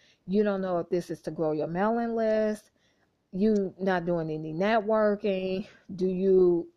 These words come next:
talk to the meeting planner to ask who's gonna be there or who there might be interested in what it is that you are selling? And then you have to figure out ways to sell the product.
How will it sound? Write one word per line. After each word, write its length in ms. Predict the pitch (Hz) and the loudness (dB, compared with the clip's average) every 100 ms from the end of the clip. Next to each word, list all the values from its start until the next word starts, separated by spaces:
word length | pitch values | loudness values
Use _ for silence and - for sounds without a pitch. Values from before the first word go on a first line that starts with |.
| _ | _
talk 380 | - 214 233 - | -6 -4 -4 -4
to 140 | 269 | -2
the 100 | 240 | 0
meeting 420 | 226 220 220 226 | 0 -2 -2 -6
planner 760 | 226 233 220 208 202 202 202 202 - - _ | -8 -6 -4 -2 -2 0 0 -2 -12 -20 _
to 260 | - 214 - | 0 0 0
ask 340 | 180 185 180 | -4 -4 -4
who's 260 | - 180 165 | 0 0 0
gonna 280 | 160 156 151 | -6 -6 -6
be 300 | 208 220 220 | -4 -2 -2
there 320 | 196 196 190 | 0 0 0
or 240 | - 165 | 0 -2
who 320 | - 220 196 160 | -2 -2 -2 -2
there 540 | 165 180 190 190 190 - _ _ - | -2 2 2 2 -2 -8 _ _ -6
might 280 | 170 175 156 | -2 0 -2
be 160 | 151 - | -6 -6
interested 1000 | 175 202 - 254 - - 247 240 247 - | -8 -8 -8 -10 -6 -2 0 0 -2 -4
in 380 | 208 196 185 185 | -4 -2 -4 -8
what 300 | 190 196 190 | 0 2 2
it 140 | 185 | 0
is 240 | 185 180 - | 0 -2 -4
that 280 | 170 - | -8 -6
you 120 | 180 147 | -6 -6
are 60 | |
selling? 640 | 165 - 247 208 135 - - _ _ - _ - | -8 -10 -8 -6 -8 -12 -16 _ _ -20 _ -4
And 140 | 277 | -2
then 140 | 285 | -2
you 100 | 294 | -2
have 140 | 294 294 | -2 -4
to 80 | 262 | -2
figure 260 | 277 269 | -2 0
out 200 | 240 220 | 0 -2
ways 720 | 185 165 190 226 294 349 339 - | -2 -2 -2 0 2 2 0 -4
to 140 | 226 | -6
sell 420 | 202 220 185 156 | -4 -2 0 0
the 100 | 151 | -2
product. 560 | 151 - 151 131 - | -6 -6 -6 -6 -10